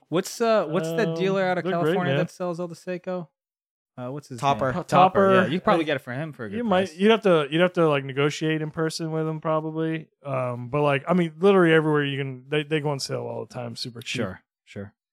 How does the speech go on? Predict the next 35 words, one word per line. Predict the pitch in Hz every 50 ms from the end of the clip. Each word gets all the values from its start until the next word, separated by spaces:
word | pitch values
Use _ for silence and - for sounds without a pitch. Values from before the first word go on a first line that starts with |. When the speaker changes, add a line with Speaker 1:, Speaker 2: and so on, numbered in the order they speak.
| _ _ _ _ -
Speaker 2:
Uh, | 151 143 147 147 147 143 139
and, | 147 175
you | 214 190
know, | 156 147 - -
it's | 175 175 -
a, | 170 147 135 127 -
it's | - 165 - -
a | 156
bomb-proof | 135 - 143 139 147 151 139 - 156 160 170 170 _ _ _ -
<coughs> | - - - - 131
watch | 131 143 143 156 160 - -
with, | - 139 131 -
like, | 139 120 117 113 110 _ _ -
you | 143 143
know, | 131 131
some | 127 - 123 120
good, | 120 131 139 139 139 135 131 - _ _ 135
good | 143 151 143 135
premium | - - 160 156 147 147 147 143 139
features. | 127 - 147 143 151 - - 160 156 156 156 151 139
If | 127 _ _ _ _ _ _ _ _ _ _ _ _ _ _ -
you | 139 151
want | 147 147 139
something | - 160 143
that's | 139 139 135 -
gonna | 156 143 139 135
go | 131 127 123 139 147 147
everywhere, | 147 139 147 147 147 147 147
do | 139 143 143
everything, | 143 143 147 147 147 147 151 147
be | 139 139
a | 139 139
little | 139 143 147 143
bit | 143 147 135
nice. | 135 139 147 165 175 - - -